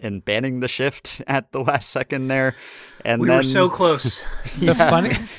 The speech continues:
Speaker 3: the
Speaker 1: almost
Speaker 3: funniest
Speaker 1: made it.
Speaker 3: one was alongside the Shift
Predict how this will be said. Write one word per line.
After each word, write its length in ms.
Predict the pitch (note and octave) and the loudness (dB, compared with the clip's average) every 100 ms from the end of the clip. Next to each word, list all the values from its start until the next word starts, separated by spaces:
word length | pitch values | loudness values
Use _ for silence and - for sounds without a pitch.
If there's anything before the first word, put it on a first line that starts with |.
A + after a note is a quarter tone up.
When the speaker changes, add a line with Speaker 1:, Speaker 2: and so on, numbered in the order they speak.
| - | -2
Speaker 3:
the 60 | F3+ | 0
Speaker 1:
almost 100 | - | 4
Speaker 3:
funniest 440 | F3+ D#3+ F#3+ A3 | 4 6 4 2
Speaker 1:
made 40 | C#3+ | 2
it. 40 | |
Speaker 3:
one 320 | G3 G3+ G#3+ - | 2 0 -2 -4
was 280 | D#3 D#3 D3 | 0 2 0
alongside 960 | C#3+ B2+ B2 C3+ D3 - B2 A#2+ C3+ A#2+ | -2 0 2 2 -2 -4 -2 0 -2 -2
the 80 | |
Shift 640 | A#2 - A#2+ B2 - - | -4 -4 -4 -6 -10 -18